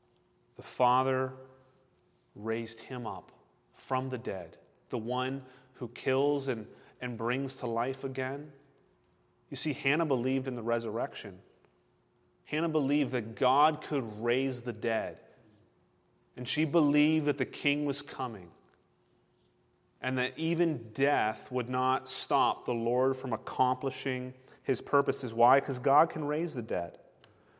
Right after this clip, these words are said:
And God did raise the Lord Jesus Christ, our King.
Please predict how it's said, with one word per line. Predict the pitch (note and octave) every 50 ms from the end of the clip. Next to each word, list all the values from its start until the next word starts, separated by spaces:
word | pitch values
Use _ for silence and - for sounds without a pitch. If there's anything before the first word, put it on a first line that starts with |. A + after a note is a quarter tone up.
| _ _ _
And | D3 D3 D3
God | C#3+ D#3 D#3 D#3+ E3 C#3 B2 A2+
did | D3 D3+ D#3 D#3+ D3+ C3 G#2+ G#2
raise | E2+ G#2+ A2 A#2 B2+ B2 B2+ C3 C3+ C#3 C3+ C3 A#2+ -
the | C3
Lord | A#2+ A#2+ A#2+ A#2+ B2 B2 A2+
Jesus | A#2 A#2+ A#2 A2+ A2+ A2+ G#2 -
Christ, | - - - B2+ A#2+ A#2 G#2 G2 F#2+ - - - - - - _ _ _ _ _ -
our | A#2+ B2 A#2+
King. | A#2+ - - - C#3+ C3+ C3 A#2+ G2+ F#2+